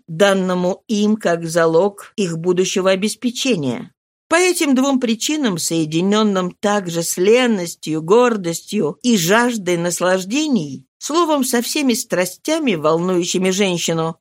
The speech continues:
получается так, что эти молодые девушки делаются известными женщинами, число которых каждодневно увеличивается,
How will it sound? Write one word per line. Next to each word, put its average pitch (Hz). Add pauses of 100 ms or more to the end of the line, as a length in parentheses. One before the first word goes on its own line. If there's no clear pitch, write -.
(160)
получается 311
так, 330
что -
эти 262
молодые 226
девушки 226
делаются 175
известными 208
женщинами, 196
число 233
которых 233
каждодневно 208
увеличивается, 175